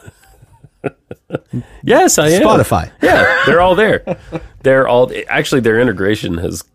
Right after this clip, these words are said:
Speaker 1: gone, gotten way better, hasn't it?
Speaker 2: Mm-hmm.
Speaker 1: In terms of, yeah, yeah,
Speaker 2: Um,
Speaker 1: it has.
Speaker 2: no, I've, I've been, this is way off
Speaker 1: <clears throat>
Speaker 2: subject of what you were about to ask me,
Speaker 1: Yeah,
Speaker 2: but
Speaker 1: it's
Speaker 2: while
Speaker 1: fine.
Speaker 2: we're,
Speaker 1: We'll, we'll get
Speaker 2: while we're
Speaker 1: there.
Speaker 2: talking,
Speaker 1: Yeah.
Speaker 2: uh, I've been listening to Spotify exclusive Armchair Expert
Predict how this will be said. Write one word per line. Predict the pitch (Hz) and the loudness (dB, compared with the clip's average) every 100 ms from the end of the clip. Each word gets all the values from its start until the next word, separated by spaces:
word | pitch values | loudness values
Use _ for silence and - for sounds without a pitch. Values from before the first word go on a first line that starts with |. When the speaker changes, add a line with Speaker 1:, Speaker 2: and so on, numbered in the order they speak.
| _ - | _ -4
Speaker 1:
gone, | 95 82 80 - | -2 -2 -4 -4
gotten | 92 85 85 | -4 -4 -4
way | 82 | -4
better, | 80 78 73 80 | -2 -4 -4 -4
hasn't | 80 127 | -4 -4
it? | 110 98 | -4 -6
Speaker 2:
Mm-hmm. | - | -8
Speaker 1:
In | 95 | -8
terms | 90 80 80 | -8 -10 -10
of, | 76 - | -12 -8
yeah, | 78 73 - - - | -8 -8 -14 -14 -4
yeah, | 85 110 | -2 0
Speaker 2:
Um, | 104 98 92 | 0 -4 -6
Speaker 1:
it | 95 | -4
has. | 85 80 - - | -2 -4 -6 -4
Speaker 2:
no, | 135 | 0
I've, | 120 131 - | 2 0 -2
I've | 131 120 | -4 0
been, | 127 117 110 | 2 2 0
this | 110 143 | 0 0
is | 170 - | 0 0
way | 98 | 0
off | 92 156 | 0 0
Speaker 1:
<clears throat> | 135 | 0
Speaker 2:
subject | 90 90 87 92 | -2 -4 -6 -6
of | 85 | -6
what | 92 | -6
you | 80 | -6
were | 90 | 0
about | 87 82 - | 2 2 -2
to | - | -8
ask | 80 - | -10 -4
me, | 170 | 0
Speaker 1:
Yeah, | 123 | 0
Speaker 2:
but | |
Speaker 1:
it's | 98 | 0
Speaker 2:
while | 123 117 | 2 2
Speaker 1:
fine. | |
Speaker 2:
we're, | 107 98 | 0 0
Speaker 1:
We'll, | 143 | 0
we'll | 120 113 | 2 2
get | |
Speaker 2:
while | 113 | 2
we're | 101 | 0
Speaker 1:
there. | 95 | -2
Speaker 2:
talking, | 95 82 90 | -4 -4 -4
Speaker 1:
Yeah. | 85 - _ _ _ _ _ _ _ _ - - - - | -4 -4 _ _ _ _ _ _ _ _ -20 -20 -20 -8
Speaker 2:
uh, | - 107 | -2 0
I've | 107 117 104 | 0 -2 2
been | 120 107 107 - - _ - | 2 2 0 -6 -20 _ -8
listening | 117 120 113 117 101 | -2 0 0 0 -2
to | - 104 | 0 -2
Spotify | 95 - 120 110 - 98 | -2 -2 0 2 2 0
exclusive | 87 - - 104 98 90 - | -2 -6 -4 -2 -2 -4 0
Armchair | 98 92 95 80 | 0 0 -2 -4
Expert | 82 - - - | -6 -10 -14 -16